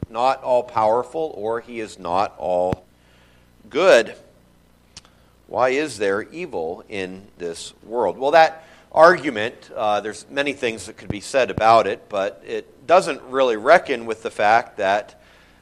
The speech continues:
our good God, while not the author of evil, nonetheless uses evil for higher ends. And the Lord does have higher ends than what we would perceive to be our own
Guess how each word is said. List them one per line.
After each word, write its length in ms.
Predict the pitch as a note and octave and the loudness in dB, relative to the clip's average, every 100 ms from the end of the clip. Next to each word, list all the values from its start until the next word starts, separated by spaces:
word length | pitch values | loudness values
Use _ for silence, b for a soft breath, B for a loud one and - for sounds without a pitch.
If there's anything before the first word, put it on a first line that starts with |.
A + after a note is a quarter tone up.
| b | b
our 340 | G#2 G#2+ G#2 | 0 0 -2
good 400 | F#2+ F#3 B3+ F3+ | 2 6 8 6
God, 460 | A2+ F#2 A2+ E3 C3 | 0 4 6 4 2
while 160 | B2+ | -2
not 240 | A#2+ B2 B2 | 0 -2 -2
the 100 | G#2+ | 4
author 400 | B2+ D3+ C#3+ A2 | 4 4 0 -8
of 140 | F#2 | -8
evil, 260 | G2 G#2 B2+ | -8 -6 -6
nonetheless 800 | A2 D3 D#3 A#2+ B2 B2+ - - - | -2 -2 -2 4 6 4 0 -16 -20
uses 720 | A#2 E3+ C4+ G3+ D3+ A2 - | -8 -2 -2 -2 -6 -8 -12
evil 400 | - G#2 F#2 A#2+ | -14 -14 -8 -10
for 260 | - B2+ A2 | -8 -8 -8
higher 540 | - G#2 G#2+ G2+ - | -4 -2 0 0 -4
ends. 600 | A#2+ A#2+ G2 D#2 D2+ - - | -6 -6 -6 -8 -20 -20 -16
And 360 | F#2+ F#2 F#2 - - | -16 -16 -20 -20 -16
the 100 | G2 | -12
Lord 440 | G2+ G2+ F#2+ - | -6 -6 -6 0
does 340 | C3+ F#3+ C#3 | 6 6 6
have 240 | - A#2+ A2+ | 2 2 0
higher 540 | - A#2+ C3 C3+ A#2+ | 0 0 2 2 -2
ends 480 | D#2 E2+ A2 C3 - _ b b b b b b | -6 -10 -16 -20 -20 _ b b b b b b
than 200 | A2 A2+ | -10 -4
what 240 | A#2 A2+ | -2 -2
we 220 | - D3 G#3 | 0 2 2
would 260 | F3 C#3 | 2 -2
perceive 680 | - A#2+ - G#3 D#3 A#2+ A2+ | -6 -10 -8 -4 -4 -4 -10
to 100 | - | -12
be 180 | A#2+ B2 | -4 2
our 260 | A2 A2 | 4 2
own 480 | - B2+ B2+ B2+ B2 | 0 -2 0 -2 -8